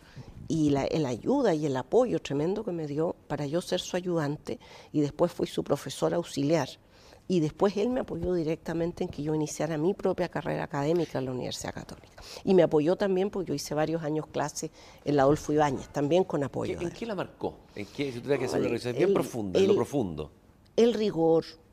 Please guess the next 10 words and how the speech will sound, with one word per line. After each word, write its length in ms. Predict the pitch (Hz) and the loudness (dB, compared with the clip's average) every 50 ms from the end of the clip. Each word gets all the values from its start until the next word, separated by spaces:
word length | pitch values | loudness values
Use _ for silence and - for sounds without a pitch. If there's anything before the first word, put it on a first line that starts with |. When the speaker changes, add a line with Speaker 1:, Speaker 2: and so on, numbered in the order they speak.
| - - _ _ _ _ _ _ _ _ _ - | -20 -20 _ _ _ _ _ _ _ _ _ -2
Speaker 1:
el 140 | - 202 196 | 0 2 2
estudio, 640 | 196 190 - - 175 165 156 151 135 135 139 143 147 | 2 0 0 2 4 4 4 4 2 0 -2 -4 -4
Speaker 2:
Ujú. 60 | 160 - _ - 85 78 78 78 71 - - - - - - - - - | -6 -10 _ -20 -18 -16 -16 -16 -16 -18 -20 -20 -20 -20 -20 -20 -8 0
Speaker 1:
el 120 | - 185 180 | 2 2 2
ser 200 | - - 180 175 | 2 2 2 2
una 200 | 185 180 175 170 | 2 2 0 0
persona 440 | 165 151 - - - 165 165 170 165 | -2 -2 -4 -2 0 2 2 2 0
consecuente 920 | - 165 165 160 - - - 147 - 139 143 151 151 156 151 - - - - - | 0 -2 -4 -4 -4 -4 -6 -4 -2 0 2 2 2 0 -2 -4 -6 -4 -4 -4
absolutamente 1040 | 156 156 - - - 147 151 160 143 - 135 131 135 127 123 123 - - - - 147 _ _ _ - | -6 -6 -6 -8 -6 -6 -6 -6 -8 -8 -8 -6 -6 -6 -6 -6 -10 -14 -16 -16 -16 _ _ _ -12
en, 240 | - 139 139 135 | -10 -8 -8 -8